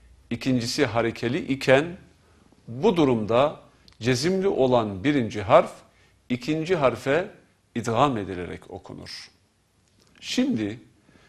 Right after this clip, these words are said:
birinci grupta yer alan ta, dal ve ta harflerinin nasıl geldiklerine ve birbirlerine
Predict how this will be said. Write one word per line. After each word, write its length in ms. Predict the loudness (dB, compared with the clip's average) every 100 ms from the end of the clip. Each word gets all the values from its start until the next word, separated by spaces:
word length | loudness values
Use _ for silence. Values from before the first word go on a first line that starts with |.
| _ -4
birinci 440 | 0 2 0 -2
grupta 460 | -2 0 -2 -2 -4
yer 280 | 0 0 0 -2
alan 380 | -4 -4 -6 -12 -20 _ _ _ _ _ 6
ta, 440 | 12 12 12 6 -8 -20 _ _ 2
dal 480 | 8 8 6 2 -6 -14 _ _ _
ve 220 | -4 -4 -4 -8
ta 340 | 6 8 10
harflerinin 840 | 8 4 4 4 6 4 2 -4 -14 _ _ _ _
nasıl 480 | 2 4 4 4 4
geldiklerine 880 | 4 4 4 2 4 4 6 4 2 -4 -20 _ -4
ve 340 | 0 2 2
birbirlerine 840 | 2 2 2 2 2 2 4 2